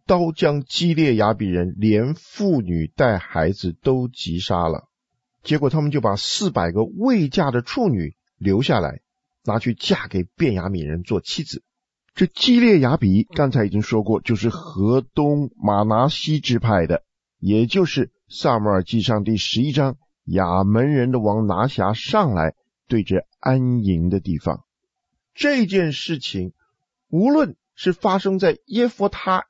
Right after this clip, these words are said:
以先还是以后，你可以想象，都使得以法莲、马拿西这两个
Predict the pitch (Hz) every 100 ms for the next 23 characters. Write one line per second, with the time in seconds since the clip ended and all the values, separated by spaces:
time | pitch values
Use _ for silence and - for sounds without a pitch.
0 | - - 117 - 226 220 226 _ - 147
1 | 143 160 - 110 107 - 285 - _ _
2 | _ _ _ _ _ _ 147 165 180 160
3 | 214 233 220 175 92 87 151 - _ _
4 | _ _ _ - 254 277 277 262 - 135
5 | 120 135 143 - - 151 202 269 - 120
6 | 110 117 143 - _ 123 120 123 131 170
7 | 196 208 220 - _ - 151 110 110